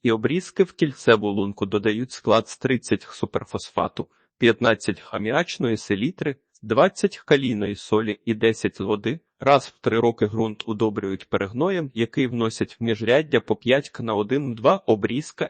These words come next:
і формування куща. Обрізку малини можна провести двома способами, кожен з яких має свої переваги і недоліки. Перший варіант дозволяє збільшити врожайність і має на увазі виконання таких дій.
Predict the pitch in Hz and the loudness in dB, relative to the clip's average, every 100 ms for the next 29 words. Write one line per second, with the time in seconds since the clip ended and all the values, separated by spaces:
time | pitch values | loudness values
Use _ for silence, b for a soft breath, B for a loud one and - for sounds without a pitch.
0 | - 123 110 101 110 104 147 175 156 160 | -8 -4 -2 -2 0 2 2 0 -6 -8
1 | - - - - - 123 127 139 - 123 | -8 -8 -8 0 6 6 6 2 2 0
2 | 113 110 127 120 110 131 139 127 123 110 | 2 2 2 0 2 0 2 0 2 2
3 | 113 - 107 98 110 113 110 - 185 202 | 0 -2 -2 0 2 2 0 0 0 2
4 | 160 110 92 - _ _ 120 120 131 117 | 2 2 0 -6 _ _ 4 4 2 0
5 | 110 - 117 - 107 98 101 - 104 104 | 0 0 0 2 4 4 2 -2 -2 0
6 | - 98 98 120 151 143 131 117 110 110 | 0 -2 2 2 2 -2 -4 -2 -2 0
7 | 117 127 - 98 - _ - 127 - - | -2 -4 -8 -12 -12 _ 2 4 4 0
8 | 107 110 110 147 156 117 107 107 101 117 | 0 0 0 -2 -4 -6 -6 -4 -2 0
9 | 170 151 - 117 135 165 - 135 113 110 | 0 -4 -8 -8 -6 -4 -4 -2 -2 -2
10 | 104 110 107 110 107 - - 107 135 175 | -2 2 2 0 -4 -10 -14 -2 0 0
11 | 147 120 107 104 101 104 98 110 107 101 | 0 -2 0 2 2 0 -4 -4 -4 -6
12 | 98 98 113 - 120 123 110 101 - | -6 -6 -6 -6 -6 -8 -6 -6 -8